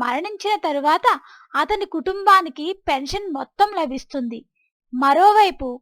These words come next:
కొత్త పెన్షన్ విధానంపై ఉద్యోగుల్లో అసంతృప్తి నెలకొంది. కాబట్టి పాత పెన్షన్ విధానాన్ని కాంగ్రెస్ ప్రభుత్వం మరియు ఆప్ అమలు చేసింది. రాజస్థాన్, ఛత్తీస్గఢ్, జార్ఖండ్, పంజాబ్ మరియు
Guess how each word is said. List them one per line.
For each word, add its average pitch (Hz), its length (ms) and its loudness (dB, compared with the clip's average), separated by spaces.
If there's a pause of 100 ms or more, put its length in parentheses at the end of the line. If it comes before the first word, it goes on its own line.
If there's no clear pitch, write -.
(120)
కొత్త 277 240 -2 (140)
పెన్షన్ 403 400 -2
విధానంపై 320 600 0 (460)
ఉద్యోగుల్లో 403 680 4 (100)
అసంతృప్తి 339 580 -6
నెలకొంది. 254 500 -4 (460)
కాబట్టి 294 520 2 (240)
పాత 320 200 6 (160)
పెన్షన్ 415 440 -2
విధానాన్ని 302 640 -2 (420)
కాంగ్రెస్ 359 520 0
ప్రభుత్వం 339 460 -4 (400)
మరియు 302 380 0 (420)
ఆప్ 359 260 6 (320)
అమలు 302 360 -4
చేసింది. 254 440 -6 (460)
రాజస్థాన్, 359 800 2 (100)
ఛత్తీస్గఢ్, 370 760 0 (100)
జార్ఖండ్, 302 580 0 (120)
పంజాబ్ 320 540 2 (120)
మరియు 262 300 -4